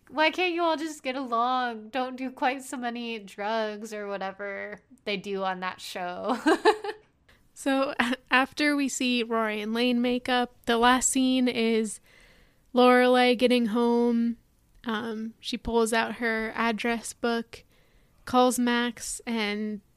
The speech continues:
Speaker 2: says that she's about to tell everybody about them.
Speaker 1: Mm-hmm.
Speaker 2: And then she proceeds to do just that, <laughs>
Speaker 1: Yeah,
Speaker 2: calling
Speaker 1: she
Speaker 2: random
Speaker 1: calls Richie
Speaker 2: people.
Speaker 1: first, <laughs>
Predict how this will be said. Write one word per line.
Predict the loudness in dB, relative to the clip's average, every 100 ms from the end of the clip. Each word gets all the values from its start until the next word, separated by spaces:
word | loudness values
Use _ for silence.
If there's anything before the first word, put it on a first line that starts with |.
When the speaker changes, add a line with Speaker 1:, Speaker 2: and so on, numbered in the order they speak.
| -12
Speaker 2:
says | -4 -2 -2
that | -4
she's | -4 -4 -6 -4
about | -2 -2 -4
to | -8 -8
tell | -6 0 2
everybody | 2 0 -2 -2 -4 -4
about | -4 -6 -8 -10
them. | -10 -6 -8 -8 _ _ _ _ -14
Speaker 1:
Mm-hmm. | -12 -8
Speaker 2:
And | -6 -6 -4 -4
then | -2
she | -2
proceeds | -2 -6 -4 -4 -6
to | -8
do | -8 -8 -10 _ -6
just | -4 -4 -6
that, | -8 -8 -10
<laughs> | -8 -8
Speaker 1:
Yeah, | -8 -10
Speaker 2:
calling | -2 -2 0 0
Speaker 1:
she |
Speaker 2:
random | 0 0 0 -2
Speaker 1:
calls |
Richie | -4 -4 -4 -6
Speaker 2:
people. | -6
Speaker 1:
first, | -10 -10 -12 -20 -20 -20 -20
<laughs> | -16